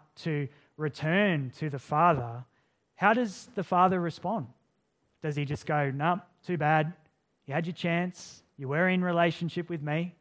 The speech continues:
You can go off and feed the pigs now.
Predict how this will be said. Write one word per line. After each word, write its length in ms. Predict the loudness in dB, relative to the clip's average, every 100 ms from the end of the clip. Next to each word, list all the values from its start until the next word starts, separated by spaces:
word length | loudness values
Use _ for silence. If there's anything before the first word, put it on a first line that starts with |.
| _ _ _ _
You 100 | -10
can 320 | -6 -4 -6 -10 _ -2
go 200 | 2 4
off 220 | 2 -2
and 240 | -6 -6 -10 _ _ _ _
feed 240 | -2 -2
the 80 | -2
pigs 320 | -2 -2 -2
now. 300 | -2 -2 -2